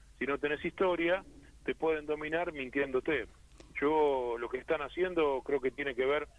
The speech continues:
digo, yo siempre, mm, tomo una frase, le robé una frase a Jorge Cosia, eh, cuando era presidente del instituto, que decía que, eh, una,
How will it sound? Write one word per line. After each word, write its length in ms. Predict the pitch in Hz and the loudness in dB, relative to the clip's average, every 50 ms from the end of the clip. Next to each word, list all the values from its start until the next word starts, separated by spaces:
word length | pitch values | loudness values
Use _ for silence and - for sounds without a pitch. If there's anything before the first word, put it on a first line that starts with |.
| - - - - - - - | -20 -20 -20 -20 -20 -10 -4
digo, 220 | 127 123 120 117 113 - | -2 0 0 0 -2 -4
yo 80 | 147 - - - 113 - | -8 -12 -12 -16 -10 -4
siempre, 500 | - 156 147 139 - 139 131 127 120 117 | -4 -4 -2 0 0 0 0 2 0 -2
mm, 420 | 113 113 107 107 104 104 104 - - - | -4 -8 -12 -12 -12 -12 -12 -14 -10 -4
tomo 140 | - 131 131 | -2 -2 0
una 160 | 127 123 117 | 0 -2 -2
frase, 340 | - - 143 143 - - 123 | -2 -2 -2 -2 -4 -4 -4
le 80 | 113 | -4
robé 140 | 110 117 120 | -2 -2 -2
una 180 | 127 131 127 113 | -2 -4 -4 -4
frase 380 | - 139 143 - - 135 120 - - - - - - - - - | 0 -2 -2 0 0 -2 -2 -2 -8 -14 -14 -14 -14 -18 -12 -6
a 100 | - 113 | -6 -6
Jorge 340 | - - 135 127 - 127 113 | -2 -2 -2 -2 -2 -6 -4
Cosia, 460 | - - 151 147 - 160 151 156 156 - - - - - - - - - - | -2 -2 -2 -2 0 0 0 0 0 -2 -6 -6 -6 -6 -6 -6 -12 -8 -4
eh, 140 | 113 110 104 | -4 -4 -2
cuando 240 | 101 107 117 123 127 | -2 -2 0 0 0
era 80 | 127 | 0
presidente 240 | 120 123 127 131 131 | 0 -2 -2 -2 -4
del 80 | 143 156 | -2 -2
instituto, 140 | 185 156 131 | -2 0 2
que 60 | 131 | 0
decía 280 | 120 - 143 139 131 | 0 0 0 -2 -2
que, 320 | - - 123 120 117 110 - - - - - - - - | 0 -2 -2 0 0 -2 -4 -8 -20 -20 -20 -20 -14 -6
eh, 400 | - 120 113 113 110 107 107 107 - | -2 0 0 0 0 0 -2 -2 -2
una, 1000 | - 127 135 135 131 131 127 127 123 120 120 117 113 113 110 110 107 107 104 101 | -4 -4 -4 -2 -2 -2 -2 -2 -2 -2 -4 -4 -4 -4 -4 -4 -4 -4 -4 -6